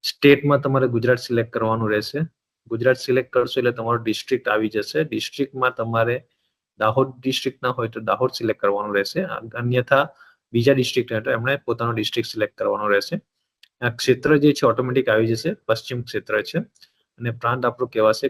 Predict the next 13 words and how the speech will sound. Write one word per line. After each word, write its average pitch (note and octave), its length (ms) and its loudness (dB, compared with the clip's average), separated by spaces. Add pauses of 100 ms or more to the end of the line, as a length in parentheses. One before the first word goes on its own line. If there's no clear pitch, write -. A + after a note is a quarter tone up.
ગુજરાત. G#2+ 340 0 (120)
બરાબર, E3 320 -8 (100)
એ - 60 6
જ - 80 -6
રીતે C3 220 2
તમારે A#2+ 260 -2
અહીંયા A#2+ 260 -2
પિનકોડ A#2 420 2
એન્ટર A2+ 220 2
કરવાનો A2 280 -4
છે. B2 220 -4
સપોઝ A2+ 340 -8
કે A#2+ 80 2